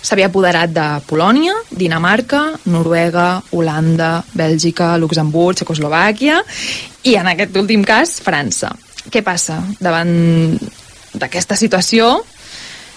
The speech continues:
Churchill diu, «Hem de fer alguna cosa». Reuneix el Consell de Guerra, on un Consell de Guerra extraordinari, format pels caps d'Estat Major, i la conclusió d'aquella reunió va ser que el mètode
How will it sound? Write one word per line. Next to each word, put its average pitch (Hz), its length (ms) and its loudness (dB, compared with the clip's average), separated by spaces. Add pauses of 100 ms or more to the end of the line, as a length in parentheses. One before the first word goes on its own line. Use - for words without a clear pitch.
Churchill 196 480 0
diu, 147 240 2 (420)
«Hem 185 140 -4
de 160 80 -2
fer 151 160 -4
alguna - 180 0
cosa». - 240 -6 (500)
Reuneix 180 600 0 (160)
el 165 160 0
Consell 170 320 0
de 165 80 0
Guerra, 175 320 0 (560)
on 175 140 0
un 170 100 2
Consell 180 240 2
de 175 80 4
Guerra 175 160 0
extraordinari, 190 640 2 (580)
format 185 320 0
pels 160 240 -4
caps - 160 -6
d'Estat 190 320 0
Major, 302 300 4 (1120)
i 254 80 2
la 240 160 4
conclusió 208 540 2 (180)
d'aquella 196 320 0
reunió 190 400 2
va 208 80 2
ser 180 380 2
que 202 100 2 (480)
el 165 160 2
mètode 190 400 2